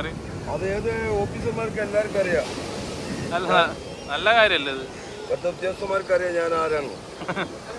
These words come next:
Speaker 2: ഇവിടെ വേസ്റ്റ് ഒരു കസ്റ്റഡി ജോലി പറഞ്ഞ മാതിരി ഞാൻ കേൾക്കും.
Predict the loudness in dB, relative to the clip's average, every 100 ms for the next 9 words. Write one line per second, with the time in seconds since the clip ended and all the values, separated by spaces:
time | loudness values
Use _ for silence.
0 | -10 -10 -10 -10 -10 -10 -10 -10 -8 -8
1 | -8 -8 -8 -8 -8 -8 -6 2 4 8
2 | 6 4 4 4 4 2 2 2 2 4
3 | 2 2 0 0 0 -2 -2 -6 -6 -8